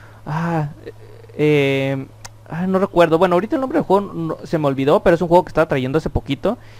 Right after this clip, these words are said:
que también acabó de salir hace como seis meses, cinco meses. Eh, y pues lo dejé traer porque digamos que tuve algunos problemas con el sistema de grabación. No me dejaba, bueno,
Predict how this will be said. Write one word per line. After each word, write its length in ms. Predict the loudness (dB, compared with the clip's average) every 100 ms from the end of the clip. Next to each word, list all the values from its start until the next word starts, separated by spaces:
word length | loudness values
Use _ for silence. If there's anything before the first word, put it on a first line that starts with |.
| -6
que 100 | -2
también 440 | 0 0 0 -2 -2
acabó 320 | 0 2 2
de 60 | 2
salir 320 | -2 -2 -2
hace 220 | -2 -4
como 540 | -4 -4 -6 -6 -8 -6
seis 320 | -4 -4 -6 -10
meses, 380 | -4 -4 -4 -6
cinco 260 | -4 -2
meses. 400 | -2 -2 -4 -6 -8 -20 -20 -6
Eh, 420 | 0 2 2 0
y 80 | -2
pues 140 | 4 4
lo 80 |
dejé 140 | 6 2
traer 280 | 2 2 2
porque 280 | 0 -2 -2
digamos 260 | -2 -4
que 60 | -2
tuve 120 | -2
algunos 280 | 0 -4 -2
problemas 340 | -2 0 -2
con 80 | -4
el 60 | -6
sistema 220 | -4 -2
de 60 |
grabación. 520 | 0 -2 -2 0 0 -2
No 160 | -2 0
me 100 | 2
dejaba, 840 | 0 2 4 4 4 2 0 -4 -8 -6 2
bueno, 280 | 4 2